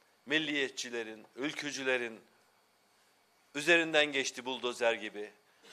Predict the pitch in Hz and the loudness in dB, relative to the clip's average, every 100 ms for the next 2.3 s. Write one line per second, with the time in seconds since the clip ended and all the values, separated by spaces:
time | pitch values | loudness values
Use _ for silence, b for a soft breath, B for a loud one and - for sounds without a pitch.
0 | - 151 175 180 175 - 170 170 170 214 | 2 4 6 6 4 2 6 8 8 0
1 | 208 160 156 147 139 135 127 123 127 117 | 0 -4 0 0 0 -2 -2 0 -4 -4
2 | - 160 175 | -2 0 0